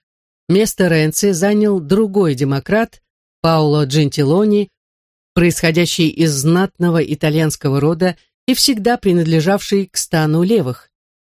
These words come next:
Новый премьер сразу же заявил, что его приоритетами станут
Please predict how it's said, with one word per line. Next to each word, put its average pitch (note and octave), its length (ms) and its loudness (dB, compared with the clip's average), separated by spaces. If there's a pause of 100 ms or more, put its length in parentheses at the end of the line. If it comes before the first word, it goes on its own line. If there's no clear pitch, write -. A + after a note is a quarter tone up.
(460)
Новый D4+ 340 2
премьер G3 540 0 (220)
сразу G3+ 460 -2
же F3+ 120 0
заявил, D3+ 560 0 (360)
что - 160 0
его F#3 260 2
приоритетами F#3 720 0
станут F3 500 -2